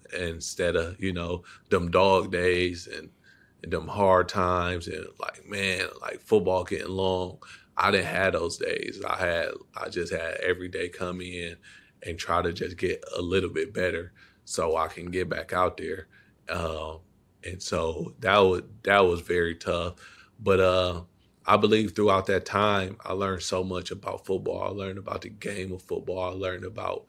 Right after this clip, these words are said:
how the linebackers, uh, ma-, manipulate the defensive line and how the safeties and come down and, and support and stuff like that. And, and things that, uh,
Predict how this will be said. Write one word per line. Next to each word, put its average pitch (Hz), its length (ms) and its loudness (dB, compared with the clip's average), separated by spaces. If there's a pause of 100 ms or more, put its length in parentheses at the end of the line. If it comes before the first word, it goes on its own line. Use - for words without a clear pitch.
(160)
how 98 200 2
the 87 120 0
linebackers, 90 1000 -2 (360)
uh, 85 640 -4
ma-, 85 240 -8 (180)
manipulate 90 880 -2
the 80 240 -6 (100)
defensive 90 460 -4
line 87 460 -2
and 87 100 -6
how 87 220 -6
the 85 260 -6
safeties 95 800 -2
and 87 260 -8 (520)
come 90 280 -2
down 87 380 2
and, 82 160 -6 (180)
and 85 160 -4
support - 640 -2
and 90 120 -8
stuff - 280 -6
like - 260 -6
that. - 300 -6
And, 92 140 -6
and 95 340 -4
things 110 360 4
that, 98 180 2
uh, 95 320 0